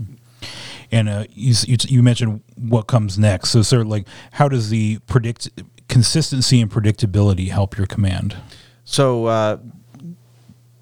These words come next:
Speaker 2: the bottom line is soldiers build trust.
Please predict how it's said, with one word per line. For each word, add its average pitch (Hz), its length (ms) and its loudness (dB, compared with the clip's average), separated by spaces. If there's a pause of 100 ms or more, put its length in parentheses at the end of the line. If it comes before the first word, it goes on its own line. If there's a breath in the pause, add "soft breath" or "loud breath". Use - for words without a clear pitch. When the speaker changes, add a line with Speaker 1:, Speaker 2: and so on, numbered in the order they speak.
(280)
Speaker 2:
the 120 100 -2
bottom 135 260 0
line 113 240 0
is 87 100 -8
soldiers 98 460 -6
build 101 260 -4
trust. - 460 -8